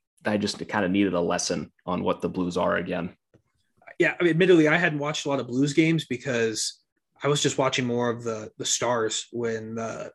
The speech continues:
Speaker 2: the Wild and Predators. But, um, I, I think, oh, Stars just scored, by the way, one nothing Stars.
Speaker 1: Oh.
Speaker 2: Jamie Benn.
Speaker 1: No.
Speaker 2: Um,
Speaker 1: That
Speaker 2: wow.
Speaker 1: sucks. If that result holds, that sucks.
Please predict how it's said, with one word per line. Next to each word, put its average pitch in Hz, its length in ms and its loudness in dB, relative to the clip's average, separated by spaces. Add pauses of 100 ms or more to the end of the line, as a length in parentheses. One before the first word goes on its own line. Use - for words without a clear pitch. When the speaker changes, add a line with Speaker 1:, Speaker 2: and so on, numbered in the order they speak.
(100)
Speaker 2:
the 120 80 -6
Wild 113 520 -2
and 104 200 -14 (160)
Predators. 110 460 -4
But, 110 240 -10 (520)
um, 113 380 -2 (120)
I, 135 160 0
I 139 60 2
think, 151 220 0 (120)
oh, 185 500 4
Stars 170 360 -2
just - 180 0
scored, 214 340 2
by 117 120 -4
the 117 80 -8
way, 113 160 -8
one 196 240 -2
nothing 202 280 -4
Stars. - 720 -4
Speaker 1:
Oh. 90 100 2
Speaker 2:
Jamie 196 300 4 (120)
Benn. 220 220 -2 (480)
Speaker 1:
No. 87 220 -4
Speaker 2:
Um, 113 480 -2 (280)
Speaker 1:
That 92 120 2
Speaker 2:
wow. - 280 4
Speaker 1:
sucks. - 340 -20 (260)
If 104 140 2
that 120 200 6
result 113 320 4
holds, 101 300 4
that 85 200 -4
sucks. - 440 -4